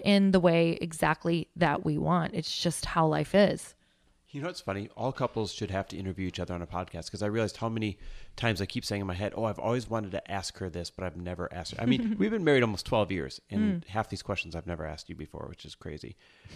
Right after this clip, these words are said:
Speaker 2: So here's another one of those that <laughs> falls in that category. What is one of your favorite moments of giving you've ever had? And by the way, I'm gonna make you, like, brag on yourself. I do this with all my guests now. I call it two minutes of bragging,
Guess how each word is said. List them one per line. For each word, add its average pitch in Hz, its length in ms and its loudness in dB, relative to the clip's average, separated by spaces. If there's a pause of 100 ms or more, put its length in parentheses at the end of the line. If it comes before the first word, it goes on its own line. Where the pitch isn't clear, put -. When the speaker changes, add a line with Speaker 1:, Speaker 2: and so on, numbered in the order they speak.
Speaker 2:
So 135 120 2
here's 143 180 6
another 165 200 4
one 113 140 4
of 95 80 0
those 90 140 0
that 90 120 -6
<laughs> - 40 -12
falls 135 260 4
in 139 100 4
that 92 180 -2
category. 95 500 -4 (600)
What 113 280 -2
is 170 240 -2
one 113 180 -2
of 101 120 -4
your 90 160 0
favorite - 840 -4
moments 92 480 -4
of 85 240 -8
giving 85 480 -6 (260)
you've 95 280 -8 (120)
ever 90 420 -4 (100)
had? 80 360 -8
And 82 160 -8
by 104 140 2
the 175 80 0
way, 113 240 0
I'm 135 100 -6
gonna 160 120 -6
make 147 180 -4
you, 139 80 -4
like, 90 240 -6 (380)
brag 101 500 4
on 92 140 0
yourself. 80 340 -4
I 101 80 2
do 113 100 0
this 135 200 0
with 101 100 -2
all 104 120 4
my 127 100 0
guests 117 280 0
now. 107 260 0 (380)
I 104 120 -10
call 98 220 -4
it - 120 -14
two - 160 0
minutes 120 320 2
of 117 140 -4
bragging, 90 480 2